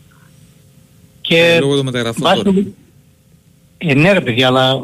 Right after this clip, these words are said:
Speaker 1: ε, ο Παναθηναϊκός πήρε, πήρε καλούς παίκτες, έτσι. Και να πω και τον Σλούκα που έφυγε από τον Ολυμπιακό. Μπορεί κανείς, κάποιος να μου θυμίσει σε ποια κατηγορία έχει βγει κορυφαίος μια φορά έστω στην Ευρώπη ο Σλούκας.
Speaker 2: Εντάξει, είναι καλός παίκτης. Μην είσαι τώρα κι εσύ.
Speaker 1: Όχι,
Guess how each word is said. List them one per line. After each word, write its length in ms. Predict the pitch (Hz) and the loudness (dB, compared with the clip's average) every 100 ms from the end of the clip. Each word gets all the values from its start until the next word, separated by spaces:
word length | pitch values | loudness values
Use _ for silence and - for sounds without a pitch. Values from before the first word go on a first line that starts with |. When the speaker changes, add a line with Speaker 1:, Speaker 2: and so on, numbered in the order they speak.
| - _ - | -10 _ -6
Speaker 1:
ε, 60 | 160 143 139 - - - - | -2 0 -2 -8 -20 -20 -12
ο 80 | - | -4
Παναθηναϊκός 380 | 151 147 202 202 | 0 2 0 0
πήρε, 400 | 214 190 175 - - - _ - | 0 0 0 -4 -18 -20 _ -2
πήρε 180 | 214 | 0
καλούς 260 | 170 202 - | 2 0 0
παίκτες, 320 | 165 113 117 | -4 -6 -4
έτσι. 400 | 156 165 147 117 - _ _ _ - | -4 -2 -4 -6 -14 _ _ _ -6
Και 120 | 170 | -2
να 60 | 170 | 0
πω 100 | 254 | 0
και 80 | 285 | 0
τον 120 | 220 | 0
Σλούκα 260 | 226 269 190 | 2 0 2
που 80 | 208 | 0
έφυγε 180 | 180 | 0
από 80 | 185 | 0
τον 100 | 196 | 0
Ολυμπιακό. 540 | 175 190 185 151 117 - _ - - _ _ _ _ _ _ _ _ _ _ _ | 0 2 2 0 -2 -14 _ -20 -20 _ _ _ _ _ _ _ _ _ _ _
Μπορεί 340 | - 135 190 233 | -6 0 0 2
κανείς, 400 | 233 220 - - | 0 0 -2 -4
κάποιος 280 | 202 208 175 | -2 0 0
να 60 | 185 | 2
μου 140 | 160 | 2
θυμίσει 420 | 170 190 214 180 | 2 2 0 -2
σε 100 | - | -6
ποια 160 | 156 202 | -2 -2
κατηγορία 420 | 196 190 160 196 | 0 0 0 2
έχει 160 | 151 139 | 0 -2
βγει 180 | 165 | -2
κορυφαίος 480 | 202 165 - 196 - | 2 0 2 0 0
μια 200 | 170 190 - | 2 2 2
φορά 180 | 180 185 | 2 2
έστω 480 | 185 - 170 139 - _ - | 2 0 -2 -4 -6 _ -18
στην 220 | - 160 | -4 0
Ευρώπη 340 | 151 156 175 185 | 2 0 0 -2
ο 60 | |
Σλούκας. 460 | 180 202 143 107 - | 0 -2 -2 -6 -8
Speaker 2:
Εντάξει, 300 | 110 104 - | -10 -10 -8
είναι 100 | 90 | -8
καλός 200 | 87 82 | -8 -10
παίκτης. 400 | 82 71 - - - | -14 -16 -14 -14 -14
Μην 120 | 90 | -14
είσαι 180 | 85 - | -14 -16
τώρα 200 | 78 73 | -18 -18
κι 80 | 71 | -16
εσύ. 480 | - 80 76 76 73 | -16 -14 -16 -16 -4
Speaker 1:
Όχι, 280 | 160 175 | 0 0